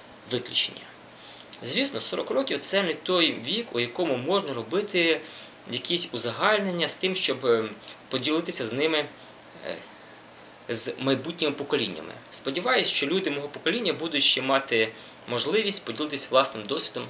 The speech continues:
з майбутніми поколіннями. Сьогодні для людей мого покоління, е, звіт, е, про власний попередній досвід є швидше спробою пов'язати свій досвід з досвідом попередніх поколінь та спробою зрозуміти сьогодення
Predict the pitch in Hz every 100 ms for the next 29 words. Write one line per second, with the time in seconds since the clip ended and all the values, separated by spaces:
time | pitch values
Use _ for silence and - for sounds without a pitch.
0 | - 113 113 113 117 113 101 - 101 -
1 | 90 - - 165 254 202 151 147 196 165
2 | 170 156 143 160 208 233 208 196 185 -
3 | - - - - - - 123 120 - 147
4 | 202 214 - 135 127 117 110 - 156 139
5 | 110 127 170 160 127 - - 147 123 110
6 | 165 - - 165 - 120 113 139 196 208
7 | 208 - - - - - - - - -
8 | - 135 208 156 139 - 202 196 185 165
9 | 131 151 165 185 139 - 135 170 175 123
10 | 113 160 160 139 127 135 135 143 127 -
11 | 107 123 196 196 - - 170 202 180 139
12 | 120 160 175 185 170 - 98 - - 120
13 | 110 101 202 220 127